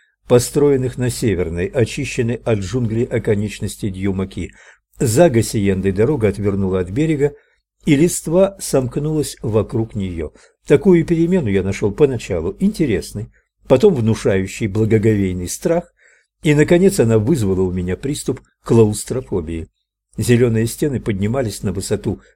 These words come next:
двенадцати футов, темно-красные потеки на круглых листьях выглядели как засохшая кровь. «Что это за растение, папуля?» «Морской виноград. А вот это зеленое с желтыми цветами —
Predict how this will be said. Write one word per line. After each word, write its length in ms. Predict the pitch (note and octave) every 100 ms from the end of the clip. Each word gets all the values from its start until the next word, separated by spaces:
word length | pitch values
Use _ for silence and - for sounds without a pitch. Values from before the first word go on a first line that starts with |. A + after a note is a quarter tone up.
| -
двенадцати 600 | G#2+ B2 B2+ - B2 C3
футов, 420 | - G#2+ G#2+ - _ _ _
темно-красные 840 | - B2 A2+ A2 A#2 A2 A#2+ A2
потеки 440 | G#2+ A#2 - D3+ G#2
на 140 | F#2
круглых 380 | G#2+ G2+ F#2 F#2+
листьях 360 | G2+ G2 A#2 -
выглядели 440 | C3 A2 G#2 G#2
как 280 | - A2 - _ _ _ _
засохшая 800 | A#2 A#2 A2+ - C#3 - A2 F#2
кровь. 480 | - A2+ F2+ D2 _ _ _ _ _ _ _ _ _
«Что 260 | - - A2
это 320 | G#2 A2+ G2+ _ _
за 200 | - A2
растение, 540 | A#2+ C3 - C3 E2+ E2+
папуля?» 460 | A2 G2 C#3 F2+ - _ _ _ _ _ _ _ _
«Морской 500 | F#3+ F3+ F3+ - D3
виноград. 500 | C3 B2+ B2 G#2 - - _ _ _
А 300 | C3+ B2 B2+
вот 220 | B2 D3+
это 240 | G#3 G3 F#2+
зеленое 500 | G2+ A#2 F2+ F2 F#2+
с 40 |
желтыми 420 | G2 A2 - G2
цветами — 580 | F2 - A2+ G#2+ E2+ D#2+